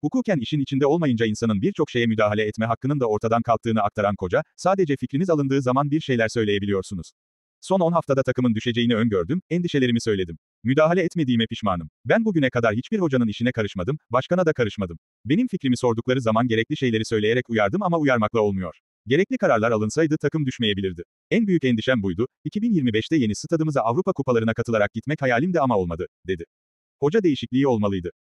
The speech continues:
Faruk Koca, sezonun yirmi dokuzuncu haftadaki Samsunspor yenilgisinden ardından teknik direktör Emre Belözoğlu ile yolların ayrılması gerektiğini yönetime ilettiğini dile getirdi.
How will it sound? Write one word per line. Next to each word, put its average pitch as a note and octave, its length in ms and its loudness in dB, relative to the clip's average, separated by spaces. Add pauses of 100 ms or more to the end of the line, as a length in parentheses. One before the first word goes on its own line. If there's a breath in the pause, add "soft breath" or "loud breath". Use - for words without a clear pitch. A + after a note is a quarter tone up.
Faruk C3 300 2
Koca, A#2+ 260 0 (100)
sezonun E3 360 -2
yirmi B2+ 220 0
dokuzuncu C3+ 380 0
haftadaki A#2 380 -2
Samsunspor C3+ 560 -2
yenilgisinden G#2+ 520 0
ardından G#2+ 420 0
teknik B2 320 -6
direktör C3 300 0
Emre A2 220 0
Belözoğlu G#2+ 420 2
ile G#2+ 120 -2
yolların C3 300 0
ayrılması A#2 440 -2
gerektiğini C3 420 0
yönetime C#3 340 0
ilettiğini B2 380 0
dile A2 140 4
getirdi. F#2 360 -6